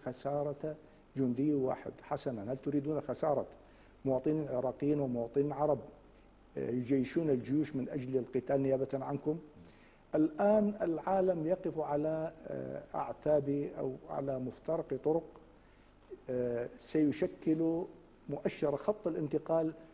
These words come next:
نحو عالم جديد أظن. آه، روسيا تحاول أن تناكف التحالف الغربي من خلال، آه، وقوفها ضد كل ما يطلبه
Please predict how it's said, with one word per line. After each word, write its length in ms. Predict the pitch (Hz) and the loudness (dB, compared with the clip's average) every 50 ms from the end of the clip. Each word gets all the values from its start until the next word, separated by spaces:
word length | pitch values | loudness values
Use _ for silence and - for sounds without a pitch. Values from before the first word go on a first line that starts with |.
| - - - 156 | -20 -10 -4 -4
نحو 380 | 143 - - 143 151 156 156 170 - - - - - - - | -4 -2 -2 0 0 0 0 -2 -4 -10 -20 -20 -20 -10 -2
عالم 500 | 151 151 151 151 151 147 143 139 131 127 113 | 2 2 4 4 4 2 0 0 -2 -2 0
جديد 300 | 123 123 120 135 117 - - - | 0 0 2 2 -2 -2 -2 -6
أظن. 200 | - 87 87 73 - - - - - - - - - - - - - - - - - | -8 -8 -8 -10 -12 -14 -20 -20 -20 -20 -20 -20 -20 -20 -20 -20 -20 -20 -16 -4 0
آه، 440 | 139 143 139 143 143 143 143 143 143 143 - - - - - - - - 156 | 4 6 6 8 8 6 6 4 2 -2 -12 -16 -18 -20 -20 -20 -8 -4 4
روسيا 360 | 165 202 202 - - 190 175 | 4 4 4 6 2 2 2
تحاول 540 | 175 - 151 - - 180 196 185 185 185 175 | 2 0 -2 -2 2 2 4 4 4 2 2
أن 140 | 160 143 | 0 -2
تناكف 640 | - 160 165 180 185 - - 175 - 175 170 170 190 - - - | -2 -2 0 0 0 0 -2 -4 -2 0 -2 -2 -2 -4 -6 -8
التحالف 920 | - - 139 127 127 - - - - - - 123 - 156 175 190 160 143 | -8 -6 -6 -8 -10 -12 -14 -20 -20 -10 -10 -8 -2 0 0 0 2 0
الغربي 540 | 156 139 131 139 135 135 131 160 180 190 190 - - - - - - - - - - - - - | 0 0 2 2 2 2 4 4 2 2 2 -2 -10 -16 -20 -20 -20 -20 -20 -20 -20 -16 -6 -4
من 100 | 147 139 | -4 -4
خلال، 480 | - 143 143 156 170 190 185 185 170 165 - - - | 0 0 2 2 2 2 0 0 -4 -8 -10 -12 -10
آه، 420 | 131 131 127 123 123 120 123 123 - - - - - - - - - - - - - - - - - - - - - - - _ - - | -10 -8 -8 -8 -8 -8 -10 -12 -14 -16 -20 -20 -20 -20 -20 -20 -20 -20 -20 -20 -20 -20 -20 -20 -20 -20 -20 -20 -20 -20 -20 _ -14 -6
وقوفها 500 | 151 147 143 - 233 202 - 196 175 175 | -6 -6 0 0 0 2 2 2 0 2
ضد 220 | 175 190 185 185 - - - | 2 2 0 0 0 -2 2
كل 160 | 277 247 208 | 4 4 4
ما 220 | 190 175 175 165 | 4 0 0 0
يطلبه 800 | 165 160 151 - - 175 180 170 180 147 151 170 175 175 180 | 0 0 -2 0 0 0 0 2 2 2 2 2 2 2 0